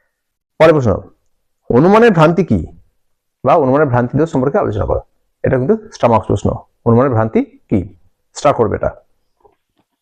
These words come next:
নেক্সট প্রশ্ন, নেক্সট প্রশ্ন দেখো, বাচনভঙ্গি দোষ, পদাঘাত দোষ, দুষ্ট উচ্চারণ দোষ বা স্বরাঘাত অনুপত্তি দোষ, এই কটা দোষের কিন্তু একই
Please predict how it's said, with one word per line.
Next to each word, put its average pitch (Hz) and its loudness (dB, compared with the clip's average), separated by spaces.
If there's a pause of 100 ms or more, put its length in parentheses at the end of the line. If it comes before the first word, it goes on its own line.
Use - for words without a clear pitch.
(1200)
নেক্সট 196 0
প্রশ্ন, 131 0 (1900)
নেক্সট 180 0
প্রশ্ন 160 0
দেখো, 95 -2 (640)
বাচনভঙ্গি 196 4
দোষ, 226 4 (640)
পদাঘাত 147 6
দোষ, 240 4 (500)
দুষ্ট 139 2
উচ্চারণ 196 4
দোষ 233 4 (440)
বা 165 4 (280)
স্বরাঘাত 139 4 (320)
অনুপত্তি 127 0
দোষ, 82 -4 (720)
এই - 0 (140)
কটা 147 2
দোষের 131 -2
কিন্তু 143 0 (220)
একই 170 0